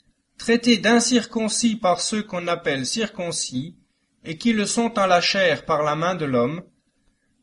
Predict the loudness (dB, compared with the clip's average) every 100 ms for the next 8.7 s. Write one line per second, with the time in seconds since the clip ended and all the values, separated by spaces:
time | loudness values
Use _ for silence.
0 | _ 2 4 6 8 6 6 2 2 -2
1 | -4 -4 -4 0 0 0 -4 -4 -6 -2
2 | 0 2 2 2 0 0 -2 -4 -4 -6
3 | -12 -20 _ _ _ _ -8 0 6 8
4 | 8 4 0 2 0 0 -2 -2 -4 -4
5 | -4 0 0 0 -2 -10 _ _ _ _
6 | _ _ 0 0 2 2 4 4 2 0
7 | 0 2 4 2 0 -2 -4 -2 0 -2
8 | -2 -2 0 0 -2 -6 -12